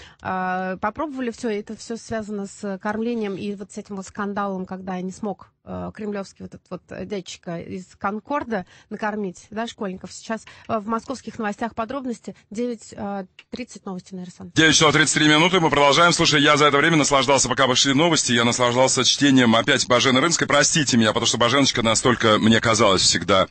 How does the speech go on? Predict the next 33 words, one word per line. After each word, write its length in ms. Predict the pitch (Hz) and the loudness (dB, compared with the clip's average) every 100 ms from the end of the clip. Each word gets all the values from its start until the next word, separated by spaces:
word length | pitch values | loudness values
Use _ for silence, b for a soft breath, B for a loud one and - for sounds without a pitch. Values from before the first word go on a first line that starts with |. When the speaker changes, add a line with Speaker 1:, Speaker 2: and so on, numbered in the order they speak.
| _ | _
Speaker 2:
м, 320 | 87 90 90 | -2 0 0
чуточку 300 | 90 113 - | 0 -2 0
нежной. 420 | 120 185 190 120 85 | 2 2 2 2 2
Она, 240 | 113 131 | 2 2
правда, 240 | 143 139 | 2 2
била 240 | 127 147 120 | 2 2 4
мужчину 460 | 131 - 139 120 | 4 4 4 2
в 60 | 110 | 2
своё 200 | - 120 | 2 4
время, 320 | 120 117 107 B B | 4 4 2 B B
э, 320 | - 101 98 | 0 2 4
электрошокером, 640 | 113 117 120 - 190 123 101 | 2 0 2 2 2 2 0
как 140 | 101 | -2
мы 80 | 104 | 0
знаем, 180 | 101 95 | 0 0
в 80 | |
баре. 380 | 98 107 67 62 - _ _ | 2 2 0 -6 -14 _ _
Speaker 1:
Мгм. 360 | 208 214 180 196 185 202 | -12 -12 -12 -14 -12 -10
Ну, 120 | 233 247 | -4 -2
Speaker 2:
Вот. 80 | |
Speaker 1:
нельзя 300 | 262 233 285 | 0 2 0
просто 340 | 294 285 - 302 | -2 -6 -8 -8
так. 320 | - 196 - - - | -4 -6 -6 -18 -10
Он 160 | 233 | -10
к 60 | 226 | -8
ней 160 | 247 | -10
сначала 400 | 247 247 240 247 | -10 -10 -10 -10
приставал. 400 | 240 - - 139 | -10 -10 2 6
Speaker 2:
Он 140 | 143 151 | 6 6
не 120 | 156 | 4
то 180 | - 160 | 4 2
чтобы 280 | - 147 139 | 4 0 2
приставал. 880 | 147 - 156 160 156 107 64 50 | 0 4 4 6 6 4 2 -4